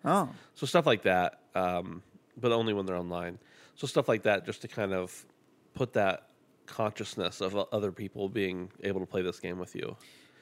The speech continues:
Speaker 2: which is interesting to me.
Speaker 1: Yeah, 'cause it's interesting because, I mean, Borderlands was, like, really an innovator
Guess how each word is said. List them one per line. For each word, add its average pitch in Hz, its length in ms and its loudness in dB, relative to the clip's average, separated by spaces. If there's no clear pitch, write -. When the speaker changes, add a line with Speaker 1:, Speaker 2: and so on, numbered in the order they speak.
Speaker 2:
which 120 120 2
is 151 140 4
interesting 104 500 0
to - 60 -10
me. - 200 -10
Speaker 1:
Yeah, 139 360 4
'cause 165 160 -6
it's 180 200 -4
interesting 226 480 -2
because, 123 560 -2
I 135 60 -2
mean, 131 180 0
Borderlands 151 540 0
was, 127 200 -4
like, 113 320 -2
really 143 480 6
an 123 100 2
innovator 110 720 -2